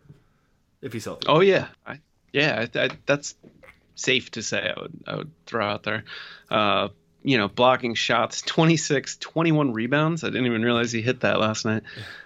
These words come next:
Speaker 2: Uh, eleven of fifteen from the field, playing huge minutes. They finally abandoned, for the most part, that,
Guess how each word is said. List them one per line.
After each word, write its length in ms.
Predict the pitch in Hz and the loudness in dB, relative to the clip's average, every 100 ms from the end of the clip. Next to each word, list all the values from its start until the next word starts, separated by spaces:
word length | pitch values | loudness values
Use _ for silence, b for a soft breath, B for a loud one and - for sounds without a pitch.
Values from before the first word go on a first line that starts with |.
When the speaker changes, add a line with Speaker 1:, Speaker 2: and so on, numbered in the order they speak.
| B | B
Speaker 2:
Uh, 220 | - 104 | -2 0
eleven 320 | 101 123 131 123 | 0 2 4 2
of 100 | 117 | 2
fifteen 320 | 131 - 127 | -2 0 -2
from 160 | 120 | -2
the 60 | 110 | -6
field, 480 | - 123 117 110 - B B B B - | -2 0 2 0 -4 B B B B 0
playing 240 | 156 139 | 4 4
huge 320 | 131 147 123 | 8 8 8
minutes. 460 | 123 120 117 - - | 2 0 0 -4 -8
They 160 | - 120 | -2 -2
finally 480 | - 135 131 123 | 2 2 4 2
abandoned, 640 | 117 110 117 117 113 113 107 | 2 2 2 2 0 -4 -6
for 120 | - | -8
the 60 | 113 | -2
most 260 | 117 113 | -2 -2
part, 220 | - 110 | -2 -2
that, 200 | - 113 | 0 0